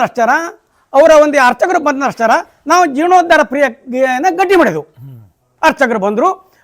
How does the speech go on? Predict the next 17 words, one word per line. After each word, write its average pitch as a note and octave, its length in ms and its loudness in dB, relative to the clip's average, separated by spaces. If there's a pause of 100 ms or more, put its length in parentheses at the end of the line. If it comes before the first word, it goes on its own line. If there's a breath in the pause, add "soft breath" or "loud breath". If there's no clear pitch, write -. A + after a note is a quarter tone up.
ಅರ್ಚಕರ D#4+ 380 2
ಬಾರ್ದೆ C#4 540 -2
ಜೀರ್ಣೋದ್ಧಾರ F4 400 0
ಕ್ರಿಯೆ D4+ 220 -2
ಮಾಡಿ C4 280 0 (260)
ಏನು F#4+ 200 2
ಪ್ರಯೋಜನ? D4 440 2
ಬರೀ C4+ 180 2
ಕಟ್ಟಡ C#4 260 -2
ಕ-, B3 320 -2
ಕಟ್ಟಿ A3 420 -4 (520)
ಚಿಂತನೆಯಲ್ಲಿ C#4 600 2
ಇರುವಾಗ G#3+ 340 0 (520)
ಈ E4 100 0
ವ್ಯವಸ್ಥೆ C#4+ 760 -2
ಸರಿಯಾಗಿದೆ. D4 460 2 (960)
ಹಾ, F#3 300 -6